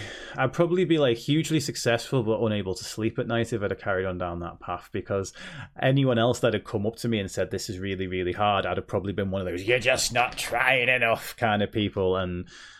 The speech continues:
I'd have turned into everything I hate. So I'm kinda glad that my depression kept me humble. <laughs>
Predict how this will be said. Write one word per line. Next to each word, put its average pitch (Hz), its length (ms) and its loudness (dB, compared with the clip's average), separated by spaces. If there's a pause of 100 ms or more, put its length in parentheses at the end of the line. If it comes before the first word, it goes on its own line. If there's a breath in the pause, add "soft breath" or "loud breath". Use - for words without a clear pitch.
(160 loud breath)
I'd 101 120 0
have 98 80 -4
turned 107 260 2
into 98 220 -2
everything 92 340 -2
I 87 100 -6
hate. 92 360 -4 (120)
So 110 160 0
I'm 123 120 4
kinda 165 320 2
glad 101 380 0
that 110 140 0
my 104 80 0
depression 101 640 -4
kept - 280 -6
me 101 120 -6
humble. 104 480 -2
<laughs> - 200 -12